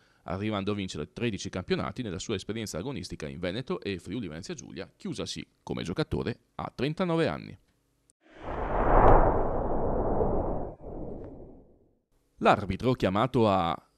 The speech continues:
dirigere la partita tra i nostri undici di promozione e prima categoria del Messaggero Veneto e l'Udinese Primavera del mister Luca Mattiussi è Bogdan Nicolae Sfira.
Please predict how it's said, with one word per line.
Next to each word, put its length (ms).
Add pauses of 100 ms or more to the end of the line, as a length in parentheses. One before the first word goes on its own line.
(400)
dirigere 640
la 180
partita 420
tra 340
i 100
nostri 320
undici 380
di 120
promozione 500
e 60
prima 220
categoria 520
del 160
Messaggero 420
Veneto 520
e 300
l'Udinese 520
Primavera 480
del 140
mister 400
Luca 240
Mattiussi 580 (300)
è 260 (640)
Bogdan 580
Nicolae 640
Sfira. 480